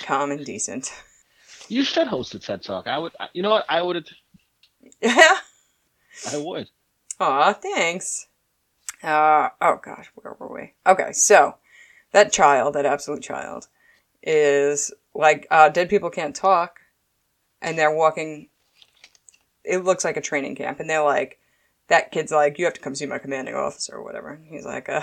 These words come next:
Speaker 1: <laughs> they're like, "Uh, okay, sure."
Speaker 2: And he's, like, mouthing off to O'Neill. O'Neill's just like, "Dude, seriously?"
Speaker 1: Yeah. He's like, "Do you talk like this to your superiors?" He's like, "I'm the superior." <laughs> Your mama.
Speaker 2: <laughs>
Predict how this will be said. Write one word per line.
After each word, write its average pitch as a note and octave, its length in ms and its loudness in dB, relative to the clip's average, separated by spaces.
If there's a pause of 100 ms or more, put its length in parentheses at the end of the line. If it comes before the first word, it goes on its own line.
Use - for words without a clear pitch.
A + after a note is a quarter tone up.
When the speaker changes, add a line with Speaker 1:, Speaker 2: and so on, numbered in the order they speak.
Speaker 1:
<laughs> - 120 -10
they're F#3+ 140 8
like, F3+ 180 10
"Uh, E3 460 8
okay, - 320 0 (340)
sure." - 380 -8 (720)
Speaker 2:
And E3 160 4
he's, F3+ 200 2
like, E3+ 140 0
mouthing D#3 380 4
off D#3 260 2
to F3 80 -6
O'Neill. C#3 380 -6
O'Neill's B2 400 -12
just B2+ 160 -16
like, A#2 260 -6
"Dude, B2+ 360 -8 (360)
seriously?" B2 600 -10 (400)
Speaker 1:
Yeah. F#3 480 4 (280)
He's - 80 -12
like, E3 100 -12
"Do F3 140 -4
you G#3 80 -4
talk - 440 -2
like F3+ 160 4
this F3 260 -4
to E3 100 -6
your D#3 260 0
superiors?" F#3+ 380 -2
He's C#3+ 120 -6
like, C#3+ 140 -2
"I'm D3 220 -4
the D3 100 -4
superior." D3+ 680 -8 (640)
<laughs> F#3 240 -8 (200)
Your D3 120 -4
mama. D#3 400 4
Speaker 2:
<laughs> - 60 -14